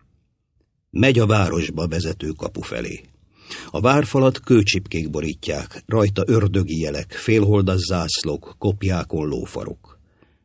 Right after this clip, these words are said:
Sehol egyetlen emlék sincs, egyetlen kereszt, egyetlen mécses, mely az ő emlékét hirdetné. Egyedül van. Ha legalább egy zarándok jönne még,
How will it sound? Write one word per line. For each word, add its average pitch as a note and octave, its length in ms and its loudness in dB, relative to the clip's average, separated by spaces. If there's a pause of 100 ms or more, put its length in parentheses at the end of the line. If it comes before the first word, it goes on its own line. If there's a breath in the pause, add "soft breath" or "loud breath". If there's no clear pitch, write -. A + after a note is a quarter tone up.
(120)
Sehol A#2 480 4
egyetlen F#2+ 520 2
emlék D#2 440 0
sincs, - 480 -2 (360 loud breath)
egyetlen G2+ 600 2
kereszt, - 720 -4
egyetlen G2 460 0
mécses, F#2+ 560 2
mely E2 160 -2
az - 180 -2 (100)
ő A#2 300 6
emlékét D2 640 -4
hirdetné. B1+ 760 -8 (920)
Egyedül B1 560 -4
van. A#1 400 -12 (720 loud breath)
Ha D#2 100 -2
legalább A2+ 420 4
egy A2+ 120 4
zarándok F#2 680 2
jönne D#2+ 360 -2
még, C#2+ 420 -4